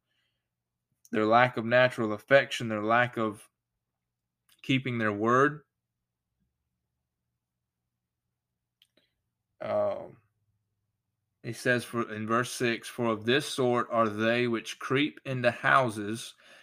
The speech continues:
and lead captive silly women laden with sins, led away with diverse lust." So we see this a lot here in verse six, of this sort. You know, God ordained marriage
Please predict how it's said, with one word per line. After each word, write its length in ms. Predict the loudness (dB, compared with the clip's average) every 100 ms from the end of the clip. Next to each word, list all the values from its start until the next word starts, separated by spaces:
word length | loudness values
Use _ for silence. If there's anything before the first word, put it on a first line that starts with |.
| -8
and 220 | -2 0 2
lead 440 | 2 0 -2 -6
captive 680 | -2 2 2 -2 -2 -2 -4 -16 _ _
silly 640 | -14 -4 0 2 2 0 -4
women 640 | -4 -2 -2 -4 -6 -2
laden 420 | 2 2 2 -2 -4
with 100 | -6
sins, 560 | -6 -6 -4 -6 -6
led 280 | 0 4 4
away 480 | 4 2 0 -2 -6 _ _ _ 0
with 400 | 2 2 0 _ 0
diverse 760 | 2 4 4 2 2 -4 -14 _ -8
lust." 800 | 0 4 4 0 -10 -16 -18 -20 _ _ _ _ _ _ _ _ _ _
So 160 | -4 0
we 100 | 0
see 240 | 2 2
this 220 | 2 2
a 60 | 4
lot 300 | 6 6 6
here 180 | -2 -2
in 100 | 0
verse 260 | -2 -2
six, 520 | -2 -2 -2 -8 -18 -18 _ _ _ -6
of 140 | 0
this 220 | 2 2
sort. 380 | 0 0 0 -2 _ _ _ _ _ _ _ -20 _ _
You 100 | -4
know, 100 | -2
God 320 | 4 8 8 8
ordained 480 | 4 4 4 2
marriage 560 | 2 2 4 2 -2